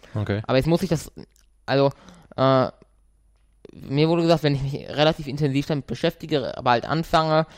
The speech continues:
Speaker 2: erstmal so die Grundlagen mache und so, dann kann ich, äh,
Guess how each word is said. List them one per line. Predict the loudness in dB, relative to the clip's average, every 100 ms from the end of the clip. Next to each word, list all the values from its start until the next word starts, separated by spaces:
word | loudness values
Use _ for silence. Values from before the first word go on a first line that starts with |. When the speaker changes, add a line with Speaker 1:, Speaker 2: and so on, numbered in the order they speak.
| -20 -8
Speaker 2:
erstmal | 2 2 4 2
so |
die | 0
Grundlagen | 0 0 2 2 4
mache | 4 4 2
und | 0 0
so, | -2 -2 -12 -6
dann | -4
kann | 0 -2
ich, | -2 -6 -10
äh, | -4 -2 -2